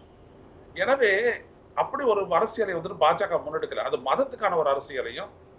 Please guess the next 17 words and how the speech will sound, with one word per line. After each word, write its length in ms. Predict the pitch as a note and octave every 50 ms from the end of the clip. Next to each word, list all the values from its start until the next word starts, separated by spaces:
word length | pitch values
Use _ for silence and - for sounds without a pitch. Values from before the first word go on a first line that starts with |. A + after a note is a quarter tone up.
| - - - -
இந்து 300 | C#3 E3+ G#3+ - - D#4+ B3+
ராஷ்டிரம் 540 | - E3 F3+ A3+ - - - - A#3 G3+ F3+
என்ற 200 | E3+ D#3 D3+ C3
சொல்லையும் 560 | - - C3 C3 C3 B2 A#2 B2+ C#3+ - - - - - - - - - -
அந்த 240 | A#2 A#2 - - - F3+
கொள்கையை 420 | - - G#3+ G#3+ G#3+ A3+ A3 G#3
முன்னெடுத்து 400 | F#3 F3+ F3+ F3+ E3+ E3+ - E3 -
தான் 200 | - G#3 A#3+ G#3
அது 160 | E3+ C3 C3
அரசியல் 360 | A#2+ D#3 D#3 - F#3 D#3 -
பண்ணதே 300 | - C#3+ B2+ A#2+ A#2+ A2+ G#2 F#2+ -
ஒழிய, 260 | A2 G#2+ A2 A#2 C3+ E3 G3+ - - - - - - - - - - - -
அதற்கு 480 | A2 A#2+ C3 - F3+ E3 - - D3+ D3 D3+ C#3+ - - - - - - - - - - -
எந்த 300 | B2 C#3+ - - - C4+ A#3 G3+
இடத்திலும் 540 | E3 D3 D3+ D3 - D#3 C#3+ C#3+ C#3 C#3 C#3 - - -
ஆன்மீகம் 560 | A#2 B2+ D#3+ F3+ F3+ F3 D#3+ C#3+ D3 C3+ C3
என்பது 360 | B2+ B2 A#2 B2 A#2 B2 B2+